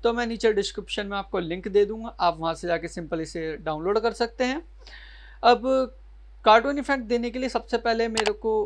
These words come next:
एक न्यू लेयर क्रिएट करनी पड़ेगी, अ, जो मेरी मॉडल है उसके ऊपर। अब मैं इसका नेम दे देता हूँ आउटलाइन। आप जो भी नई लेयर बनाएं उसका नाम दे,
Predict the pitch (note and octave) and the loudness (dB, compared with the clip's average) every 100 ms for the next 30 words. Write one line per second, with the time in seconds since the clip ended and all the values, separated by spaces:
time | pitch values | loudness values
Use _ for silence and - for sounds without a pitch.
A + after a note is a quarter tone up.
0 | - G3+ - G#3 G3+ F#3 G3+ A3 A3 G#3+ | -2 -6 0 0 0 -4 -4 -2 -2 -2
1 | F#3+ G#3+ - G#3+ G#3 G#3+ G#3 G#3+ E4+ - | 0 0 0 -2 -4 -2 -2 -4 -8 -16
2 | - - - F3+ F3 D#3 F#3 F3+ F3 F3+ | -20 -18 -8 -4 -2 -2 -2 0 0 0
3 | F3 F#3 F#3 E3+ - G3+ F#3+ B3 C#4 - | 0 0 -2 -4 -2 -2 -2 -6 -8 -14
4 | - - - - G3+ G#3 - - G3+ F#3 | -20 -20 -10 0 0 0 -8 -16 -8 -4
5 | G3+ - - G#3+ G#3+ G#3+ G#3+ G#3 F#3 F3+ | -4 -6 -4 0 0 2 0 0 -6 -8
6 | G3 F#3+ F#3 F3+ G3 - F3 E3+ G3+ A#3 | -6 -4 -4 -4 -6 -2 -2 -4 -6 -8
7 | - A#3 G#3+ F#3 A3+ B3 B3 B3 A3+ A3+ | 2 2 4 6 4 4 -2 -2 0 0
8 | A3+ A3 A#3 B3+ G3+ - A3 G#3 E3+ - | 0 -4 -6 -10 -10 -4 -2 -2 -8 -16
9 | - E3 F3 G#3+ F3 F#3 | -16 -4 0 0 0 -2